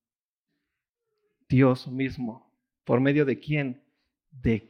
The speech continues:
Cristo Jesús. Porque Cristo Jesús es, ¿qué? La palabra de Dios, son las buenas nuevas de salvación. Ellos mismos lo vieron, ellos no pueden decir, "Ay,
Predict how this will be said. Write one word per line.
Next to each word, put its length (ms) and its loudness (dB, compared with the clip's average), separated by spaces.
Cristo 500 0
Jesús. 440 -8
Porque 220 -6
Cristo 320 -2
Jesús 280 -6
es, 160 -4
¿qué? 480 -2
La 240 0
palabra 600 -4
de 120 -8
Dios, 240 -4
son 140 -10
las 180 -10
buenas 380 -8
nuevas 640 0
de 540 2
salvación. 760 -4
Ellos 320 6
mismos 360 -6
lo 120 8
vieron, 300 4
ellos 160 -6
no 120 -12
pueden 180 0
decir, 300 4
"Ay, 360 0